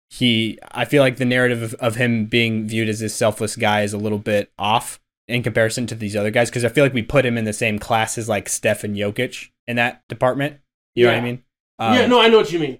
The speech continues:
Speaker 1: and I feel like he shouldn't be. But I just made that connection now of, like, that K D's, like,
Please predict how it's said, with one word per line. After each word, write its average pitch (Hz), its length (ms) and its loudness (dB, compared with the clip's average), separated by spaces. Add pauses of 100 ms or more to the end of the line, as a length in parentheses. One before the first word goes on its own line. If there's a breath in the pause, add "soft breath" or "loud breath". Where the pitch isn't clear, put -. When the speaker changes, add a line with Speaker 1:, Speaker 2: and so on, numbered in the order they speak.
(140)
Speaker 1:
and 120 100 0
I 117 60 0
feel 131 120 4
like 113 120 2
he 110 80 -6
shouldn't 104 280 -4
be. 113 160 -6 (300 soft breath)
But 135 180 4
I 131 220 2
just 120 320 -2
made 113 220 0
that 120 180 0
connection 110 380 -4
now 104 280 0
of, 101 200 -6
like, 95 240 -6
that 95 260 -6
K 143 200 0
D's, 127 280 2
like, 101 340 -6